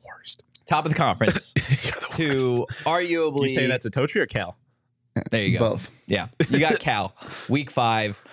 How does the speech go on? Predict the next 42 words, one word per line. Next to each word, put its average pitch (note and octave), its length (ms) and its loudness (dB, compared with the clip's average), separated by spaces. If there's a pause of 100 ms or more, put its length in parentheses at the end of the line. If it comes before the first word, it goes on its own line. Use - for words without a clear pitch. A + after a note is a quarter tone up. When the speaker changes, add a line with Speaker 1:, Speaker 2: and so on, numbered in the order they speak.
(200)
Speaker 2:
Uh, A2+ 120 2
they're D#3+ 120 2
gonna G3 140 0
be E3+ 100 4
bad G#2+ 180 2
again, F#2+ 240 -4 (180)
but C3+ 400 -2
we've C#3 200 2
already D#3 160 2
talked D3 240 0
a C3 40 2
little B2+ 180 4
bit A#2+ 100 4
about A2 180 4
revenge G#2 320 2
games, F#2+ 460 -4 (300)
um, F2 180 2
in F#2+ 80 0
terms G2+ 200 2
of F#2 140 0
Eddie G#2 140 2
Czaplicki G2+ 440 0
from F#2+ 120 0
U F#2 100 4
S F2+ 120 0
C. F#2 200 -2 (360)
This E3 220 2
is C3 120 -4
going C3 200 2
Speaker 3:
The A#2+ 60 2
Speaker 2:
to G#2 60 0
be A2 80 2
Speaker 3:
Carlos A2 400 4
Brooks A#2+ 300 -2
game. A2+ 540 -2 (100)
Speaker 2:
and E3 80 2
Ben E3+ 180 2
Coleman D3+ 280 2
game. F2 260 -6
Speaker 3:
Yeah. A#2 320 -2 (160)
Holy D3 220 2
shit. - 280 -2